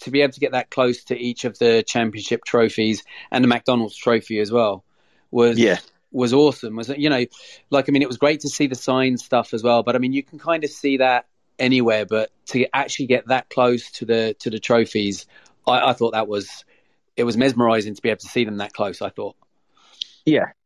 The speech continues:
Speaker 2: And we got some nice photos, which, uh, Dan took of us.
Speaker 1: Yeah.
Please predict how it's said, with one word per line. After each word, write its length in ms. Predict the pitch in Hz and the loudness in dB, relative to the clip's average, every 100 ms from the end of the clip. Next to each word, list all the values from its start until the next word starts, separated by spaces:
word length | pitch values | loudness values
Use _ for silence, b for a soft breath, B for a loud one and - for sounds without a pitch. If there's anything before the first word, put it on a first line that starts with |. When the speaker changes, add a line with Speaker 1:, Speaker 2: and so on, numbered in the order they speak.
| _ _ _ | _ _ _
Speaker 2:
And 640 | 113 117 117 113 110 110 | 2 4 4 4 2 2
we 200 | 110 101 90 - | 2 2 2 0
got 200 | 80 - | 0 2
some 260 | 95 90 - 104 | 0 -2 -4 -2
nice 200 | 95 90 | 0 0
photos, 520 | - 101 92 107 95 | 2 4 4 4 2
which, 360 | 101 - - - - | 2 2 -2 -4 0
uh, 320 | 98 98 95 90 | 2 4 2 0
Dan 320 | 110 107 98 - | 0 0 -2 -2
took 160 | 107 | 0
of 100 | 113 | 2
us. 200 | 117 123 - B B B | 2 2 -2 B B B
Speaker 1:
Yeah. 280 | 120 127 | 2 2